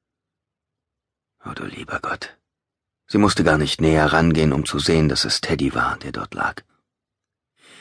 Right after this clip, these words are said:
Aus dem zerfetzten, blutdurchweichten Daunenanorak sah ein schwarz-rotes Flanellhemd hervor. Das Lieblingshemd des Jungen. Sein dunkelbraunes Haar war an Wange und Stirn vereist,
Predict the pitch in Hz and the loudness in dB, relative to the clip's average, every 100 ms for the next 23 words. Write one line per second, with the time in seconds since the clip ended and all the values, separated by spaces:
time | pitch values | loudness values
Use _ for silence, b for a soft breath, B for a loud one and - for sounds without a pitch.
0 | b b b b b b _ _ _ _ | b b b b b b _ _ _ _
1 | _ _ 101 95 107 - 104 - 120 - | _ _ -2 0 2 0 0 4 4 2
2 | - 110 107 76 - 117 120 - - 107 | -2 0 0 -2 -2 2 4 2 2 0
3 | - 107 101 - - 95 95 95 98 90 | 4 4 4 2 2 4 6 6 6 4
4 | 69 95 90 92 104 - 87 69 78 - | 4 4 4 4 2 0 0 0 2 4
5 | 85 95 - - 92 101 92 - 85 87 | 4 2 0 0 2 2 0 0 2 4
6 | 92 80 78 71 - - - 71 - _ | 4 2 2 0 -6 -8 -4 -4 -6 _
7 | _ _ _ _ _ _ _ _ - 147 | _ _ _ _ _ _ _ _ 0 4
8 | 120 104 87 73 69 - - 58 57 - | 4 4 2 0 -2 -4 -4 -4 -6 -12
9 | _ _ _ _ _ _ _ _ _ _ | _ _ _ _ _ _ _ _ _ _
10 | _ _ - 67 87 90 80 76 73 - | _ _ -4 0 2 2 2 2 2 2
11 | 82 82 80 73 62 67 76 85 73 71 | 4 4 4 2 2 0 2 4 2 2
12 | - 92 85 82 - - 71 71 - | 0 2 2 2 2 0 0 -2 -6